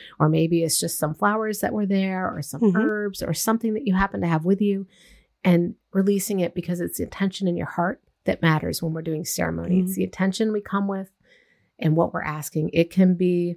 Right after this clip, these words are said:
Speaker 1: you know, a birthday candle and making that wish is a very small, very
Speaker 2: Yes.
Speaker 1: simple ceremony that you're
Speaker 2: Yes.
Speaker 1: doing 'cause you are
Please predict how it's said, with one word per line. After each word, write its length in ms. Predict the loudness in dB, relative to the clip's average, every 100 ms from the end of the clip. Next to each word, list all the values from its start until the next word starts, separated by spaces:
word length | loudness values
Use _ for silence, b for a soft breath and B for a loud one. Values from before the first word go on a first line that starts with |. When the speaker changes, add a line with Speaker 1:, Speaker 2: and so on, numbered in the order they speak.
| 0
Speaker 1:
you 140 | 4
know, 160 | 4 2
a 60 | 0
birthday 400 | 2 2 6 2
candle 380 | 6 2 4 2
and 100 | 2
making 280 | 2 2 0
that 160 | 4
wish 340 | 4 6 4 0
is 140 | 0 2
a 60 |
very 300 | 4 4 4
small, 400 | 2 4 4 4
very 220 | 2 2 4
Speaker 2:
Yes. 180 | 6
Speaker 1:
simple 220 | 4 4 2
ceremony 580 | 6 6 8 8 8
that 140 | 6 6
you're 100 | 6
Speaker 2:
Yes. 100 | 6
Speaker 1:
doing 300 | 6 4 4
'cause 220 | 0 0
you 100 | 2
are 400 | 4 4 4 2